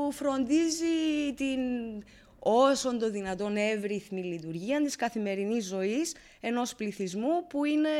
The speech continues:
πιασμένοι σαν, ε, ψάρια στη φάκα, είναι σαν, πια-, είναι εγκλωβισμένα σαν ψάρια στο ενιδρίο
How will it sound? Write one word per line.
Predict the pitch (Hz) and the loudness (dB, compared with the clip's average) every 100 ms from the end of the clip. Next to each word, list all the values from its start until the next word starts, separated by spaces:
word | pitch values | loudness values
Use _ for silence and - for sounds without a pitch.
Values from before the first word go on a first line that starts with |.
| 285 | -2
πιασμένοι | - 240 220 233 254 262 247 | -2 -4 -2 -4 -2 -2 -4
σαν, | 247 240 233 214 | -6 -6 -6 -4
ε, | 196 180 | -4 -6
ψάρια | - 214 214 208 196 | -2 0 0 -2 -6
στη | - | -8
φάκα, | 165 170 185 196 | -10 -6 -4 -4
είναι | 190 | -4
σαν, | 190 208 175 - _ _ | -4 -6 -8 -14 _ _
πια-, | - 185 180 - - | -4 -2 -2 -4 -12
είναι | - 208 | -6 -4
εγκλωβισμένα | 220 220 208 180 196 208 208 196 185 | -2 -2 -4 -2 -2 -2 -2 -2 -4
σαν | 196 196 | -4 -6
ψάρια | 190 208 196 190 | -4 -2 -2 -2
στο | 185 - | -6 -6
ενιδρίο | 180 165 156 165 165 220 | -8 -6 -6 -6 -4 -6